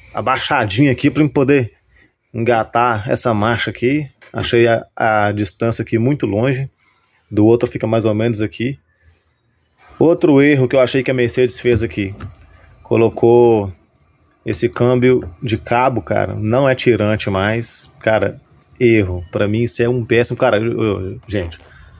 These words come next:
lembrando, tá? Opinião minha, tá? Opinião minha. Não quer dizer que isso é a verdade absoluta, tá?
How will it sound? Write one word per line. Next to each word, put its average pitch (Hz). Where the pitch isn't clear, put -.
lembrando, 110
tá? 104
Opinião 117
minha, 123
tá? 104
Opinião 110
minha. 117
Não 101
quer 110
dizer 107
que 110
isso 110
é 107
a 104
verdade 98
absoluta, 101
tá? 120